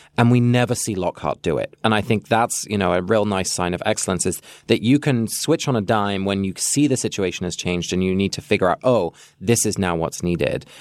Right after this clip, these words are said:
Lockhart is always gonna just try and be the center of attention until his last dying day,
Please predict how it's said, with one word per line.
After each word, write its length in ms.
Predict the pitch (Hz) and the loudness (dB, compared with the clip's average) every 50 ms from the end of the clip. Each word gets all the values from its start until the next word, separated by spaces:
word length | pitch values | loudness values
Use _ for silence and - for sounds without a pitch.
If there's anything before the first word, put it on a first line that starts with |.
| - - - - | -20 -16 -10 -2
Lockhart 380 | - 117 139 151 - - 165 143 | 2 4 4 4 4 0 0 0
is 120 | 110 - | -2 -2
always 260 | - 104 104 98 85 | -2 -2 -2 -2 -2
gonna 160 | 80 95 87 82 | -2 -2 -2 0
just 160 | 76 - - | -2 -2 -2
try 140 | - 87 82 | 0 0 2
and 80 | 85 | 2
be 60 | 80 | 2
the 80 | 80 82 | 0 0
center 220 | - 85 80 80 | 0 0 0 0
of 80 | 76 80 | 0 -2
attention 540 | 85 - - 80 80 - - 80 76 71 - - | -2 -2 -2 -2 -2 -2 -2 -2 -2 -2 -4 -4
until 540 | 87 87 85 - - 87 82 78 73 76 | -4 -4 -4 -2 0 2 4 4 4 2
his 180 | 73 90 80 82 | 0 -2 -2 -2
last 260 | 78 71 73 - - | 0 -2 -2 -2 -2
dying 260 | - - 67 69 76 | -2 -2 -2 -4 -2
day, 300 | 71 57 58 50 50 - | -2 -2 -2 -2 -2 -6